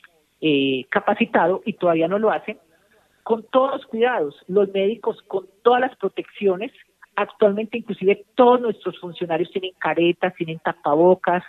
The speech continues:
a los pacientes los llevábamos hasta la puerta de su casa y los recogíamos en la puerta de su casa, los pacientes mayores, y los que podían venir aquí entraban con todos, suspendimos la entrada de acompañantes, de visitadores,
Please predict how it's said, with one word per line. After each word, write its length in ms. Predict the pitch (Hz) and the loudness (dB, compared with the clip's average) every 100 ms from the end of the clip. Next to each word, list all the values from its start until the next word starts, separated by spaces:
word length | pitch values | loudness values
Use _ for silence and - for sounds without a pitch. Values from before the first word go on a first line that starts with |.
| - _ _ _ _ - | -16 _ _ _ _ -2
a 100 | 190 | 0
los 220 | 190 190 | 0 -2
pacientes 640 | - 190 208 190 180 240 | -2 -2 -2 -6 2 4
los 180 | 233 208 | 6 4
llevábamos 560 | 208 202 214 240 262 240 | 4 4 4 0 -4 -6
hasta 180 | - | -4
la 140 | 202 196 | -4 -2
puerta 260 | 208 208 | -4 -2
de 60 | 247 | -4
su 100 | 247 | -4
casa 380 | - 294 294 220 - | -6 -6 -6 -10 -6
y 120 | 233 | -2
los 200 | 208 202 | 0 0
recogíamos 680 | 202 - 190 220 233 233 233 | -2 -4 -6 -6 -6 -6 -8
en 80 | 185 | -8
la 80 | |
puerta 300 | 175 180 - | -4 -6 -4
de 40 | 208 | -6
su 120 | 180 | -6
casa, 200 | - - - _ - | -12 -12 -16 _ -12
los 120 | 175 | -6
pacientes 400 | 165 170 165 185 | -6 -4 -2 2
mayores, 200 | 170 156 | 2 6
y 60 | |
los 180 | 214 214 | 4 6
que 120 | - | 2
podían 340 | - 220 220 285 | 6 6 6 4
venir 240 | 262 208 | 2 4
aquí 220 | 226 320 | 2 2
entraban 460 | 277 226 190 196 247 | 0 2 4 4 2
con 240 | - 214 196 | -2 -4 0
todos, 500 | - 220 233 247 - _ _ - _ | 2 4 4 0 -4 _ _ -20 _
suspendimos 1080 | - 240 - _ 226 220 220 240 226 240 240 - | -10 -8 -8 _ 4 4 0 0 0 -2 -6 -4
la 160 | 202 190 | -2 -2
entrada 260 | 190 185 | -2 0
de 80 | 196 | 0
acompañantes, 920 | 202 190 180 180 175 175 170 170 180 | 0 -6 -6 -8 -6 -6 -6 -4 -4
de 120 | 175 | -2
visitadores, 1120 | 165 170 175 - 165 151 170 175 175 180 180 | -4 -6 -10 -4 0 2 4 2 2 0 0